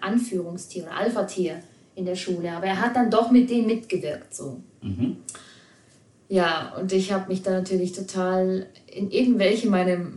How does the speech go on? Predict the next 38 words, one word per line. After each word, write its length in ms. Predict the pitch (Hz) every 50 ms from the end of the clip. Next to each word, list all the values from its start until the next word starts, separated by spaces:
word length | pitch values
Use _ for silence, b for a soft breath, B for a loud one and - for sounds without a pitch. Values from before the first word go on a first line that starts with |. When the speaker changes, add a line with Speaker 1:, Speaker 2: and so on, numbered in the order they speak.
| 151 151 147 - -
Speaker 1:
weiblichen 500 | 208 233 254 254 - - 190 196 190 -
Fantasien 540 | 208 202 196 196 190 190 208 220 233 220
verstrickt. 760 | - 185 180 175 - - - 196 202 202 - - - - - - 175 175
Ähm, 380 | - 185 180 180 175 180 180 180
das 160 | 185 180 -
könnte 300 | - 220 214 233 226 220
ja 40 | 196
dann 220 | 196 190 190 190
doch 260 | 190 208 220 226 - 214
noch 120 | 196 185
was 220 | 190 185 185 -
werden. 400 | 180 185 185 190 190 185 190 185
Und 240 | 185 180 180 180 B B B B B B B B B -
irgendwie 500 | 202 196 196 196 185 180 190 190 190 -
hat 260 | 202 185 196 202 -
er 80 | 208 190
dann 180 | 185 185 185 -
auch 180 | 175 180 -
zu 100 | - 196 180
diesem 220 | 175 170 180 180
Brief 420 | 175 180 175 175 190 214 233 - -
dann, 380 | 202 196 185 185 185 185 - - - _ _ _ _ _ - -
ähm, 560 | 190 175 170 170 85 87 175 175 170 - - - - -
ich 120 | 180 -
glaub, 200 | - - - -
da 100 | - 185
kam 240 | 180 - - 185 185
ein 180 | 185 175 175 170
Nein, 340 | 170 170 180 185 185 185 175
aber 120 | - 190
ich 100 | 185 -
kann 140 | - 214 214
mich 120 | 214 208
da 140 | - 214 202
nicht 220 | 202 208 214 -
mehr 140 | - 208 196 190
ganz 300 | 196 196 196 196 - 202
erinnern. 500 | 196 - - 196 202 190 180 175 175